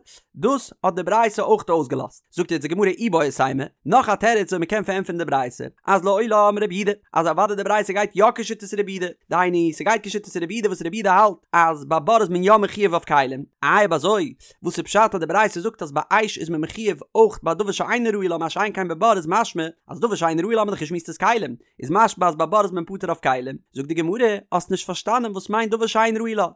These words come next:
דבר שאין ראוי לה, לאו לעשיא כלים, אלא לעשיא לככה נירוי ושיחכה עווניו. פשט דבר שאין ראוי לה מיינט,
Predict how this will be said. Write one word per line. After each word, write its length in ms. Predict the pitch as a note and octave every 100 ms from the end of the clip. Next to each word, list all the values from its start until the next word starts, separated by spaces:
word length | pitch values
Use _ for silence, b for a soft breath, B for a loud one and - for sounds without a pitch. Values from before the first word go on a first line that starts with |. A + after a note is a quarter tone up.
| _
דבר 280 | D3 A3+ A#3+
שאין 400 | - E3+ G#3 A3
ראוי 240 | G3+ C4
לה, 100 | B3 G3 F#3 -
לאו 320 | - F#3+ C4+ G#3
לעשיא 340 | F#3 - G3
כלים, 440 | - C#3 C3 C#3 E3+ _
אלא 240 | A3 D4 B3+
לעשיא 480 | G#3 G3 - C#4+ A3+ G#3 -
לככה 500 | - A#3 C#4+ G3+ -
נירוי 440 | F3 A#3 B3 G3+ G3 -
ושיחכה 540 | F#3 - C#4+ B3+ A3+
עווניו. 380 | A3+ A#3+ B3 G#3 F3 _
פשט 180 | D3+ C#3+
דבר 180 | B3
שאין 300 | A3 G#3+ A3
ראוי 180 | G#3 D4
לה 120 | A#3+
מיינט, 380 | G3+ B3 A3+ G3+